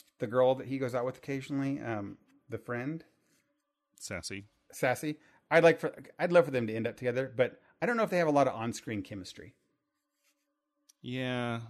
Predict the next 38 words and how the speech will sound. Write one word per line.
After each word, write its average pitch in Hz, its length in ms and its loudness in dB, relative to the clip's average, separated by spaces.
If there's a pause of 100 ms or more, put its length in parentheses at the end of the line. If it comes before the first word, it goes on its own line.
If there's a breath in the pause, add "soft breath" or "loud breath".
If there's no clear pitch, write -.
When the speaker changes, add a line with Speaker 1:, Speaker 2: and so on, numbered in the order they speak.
(300)
Speaker 2:
I - 80 -20
don't 120 200 -8
know. 117 180 0
Like 113 280 0
I 117 60 -2
said, 107 460 -2 (420)
you - 160 -10
know, 92 200 -6 (120)
the 98 100 -10
Ted - 280 -6
character 101 420 -4
is 87 100 -4
so 95 200 -6
wholesome 95 640 -4 (280 soft breath)
that 95 100 -8
he 92 60 -2
Speaker 1:
Yeah. 90 60 -2
Speaker 2:
almost 92 280 -4
seems 82 480 -8 (520)
asexual. - 720 -10 (580)
Not - 100 -6
that 123 40 2
Speaker 1:
Right. 104 180 0
Speaker 2:
it's - 160 -18
ever 135 140 -12
Speaker 1:
And, 139 100 0
Speaker 2:
really 147 100 -2
Speaker 1:
and 151 100 2
I 147 60 4
think 175 260 -4
he 170 120 -6
Speaker 2:
romantic 160 40 -2
Speaker 1:
needs 151 220 -2
Speaker 2:
or - 40 -20
Speaker 1:
to 135 80 -4
have 127 280 0
a, 107 180 4
Speaker 2:
whatever. 73 420 -18